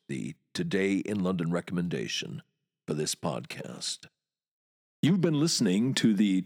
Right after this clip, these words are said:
Today in London History podcast, emanating from W W W dot walks dot com, home of London Walks, London's signature walking tour company.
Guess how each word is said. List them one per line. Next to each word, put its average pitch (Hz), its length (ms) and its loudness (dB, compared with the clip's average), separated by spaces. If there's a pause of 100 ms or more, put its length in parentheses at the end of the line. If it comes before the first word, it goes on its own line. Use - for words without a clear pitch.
Today 101 340 4
in 123 100 2
London 117 300 4
History 95 420 2
podcast, 85 960 2 (560)
emanating 170 540 2
from 98 360 2
W 143 300 4
W 143 260 2
W 101 420 4
dot 90 360 2
walks 110 540 2
dot 131 300 0
com, 170 500 2 (500)
home 131 520 2
of 78 160 0
London 120 400 4
Walks, - 580 0 (520)
London's 127 480 4
signature 123 800 2
walking 98 460 4
tour - 280 4
company. 170 600 2